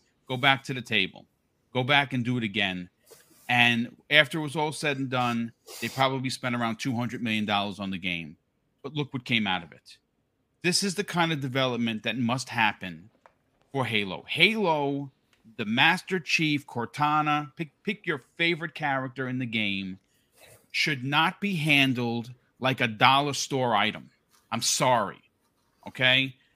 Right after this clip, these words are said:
I'm gonna keep it real here. You tune in, you subscribe to this channel because I do as such, and I'm not giving Microsoft a pass.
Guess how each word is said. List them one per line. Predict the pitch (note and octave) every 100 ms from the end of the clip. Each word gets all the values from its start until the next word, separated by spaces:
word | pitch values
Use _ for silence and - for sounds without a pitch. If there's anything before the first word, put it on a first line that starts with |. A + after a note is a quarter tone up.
| _ _ _ _ -
I'm | C#3
gonna | F3 F3+
keep | - F3+ D#3
it |
real | C3+ D3+ D3+
here. | C#3 D3+ D3 C#3 C#3 _
You | A2 -
tune | - F3+ E3+
in, | E3 D#3 C3+
you | G#2+
subscribe | - A#2+ - C#3+ D3+
to | C#3+
this | C#3+
channel | - D3 C#3 C3
because | B2 C3+ B2
I | A#2
do | G#2+ B2+
as | B2+
such, | - A#2+ A#2 - - _ _
and | A2+
I'm | B2+
not | D3 D#3+
giving | C3+ C3
Microsoft | B2+ B2 B2 B2+ A2
a | A2
pass. | A2 G#2 G#2 -